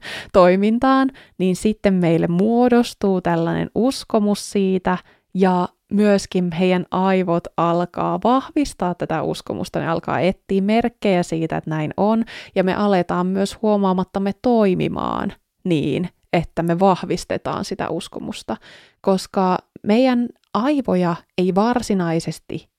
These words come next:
kiinnosta ihan loputtomiin se, että ne on varsinaisesti oikeassa, vaan se ennustettavuus on semmoinen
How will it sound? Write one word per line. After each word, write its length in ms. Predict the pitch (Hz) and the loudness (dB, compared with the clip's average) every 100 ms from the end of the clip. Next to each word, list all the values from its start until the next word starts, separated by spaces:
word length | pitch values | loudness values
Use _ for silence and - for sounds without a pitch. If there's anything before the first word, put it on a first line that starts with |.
| _ - | _ -4
kiinnosta 640 | 160 160 160 - - 156 - _ | 0 0 -2 -6 -6 -8 -10 _
ihan 220 | 190 226 202 | -4 0 2
loputtomiin 580 | 185 175 - 151 151 | 2 -2 -2 -6 -4
se, 200 | 160 165 | -2 -2
että 140 | 165 160 | -2 -2
ne 100 | 151 | -2
on 80 | 175 | 0
varsinaisesti 500 | 170 170 - - - 156 | 0 -2 -4 -10 -4 2
oikeassa, 760 | 165 165 - 214 226 - 269 - - - - | 2 2 2 0 0 0 -4 -4 -12 -16 -2
vaan 220 | 185 180 | 0 2
se 200 | - - - | 0 -4 0
ennustettavuus 1800 | 214 269 254 214 - - 165 - _ 160 156 175 170 165 160 165 170 - | 0 0 0 0 -2 -4 -4 -4 _ -6 -4 -2 0 0 0 -2 -4 -4
on 200 | 180 170 | -4 -2
semmoinen 460 | - 165 170 170 | -2 -2 0 0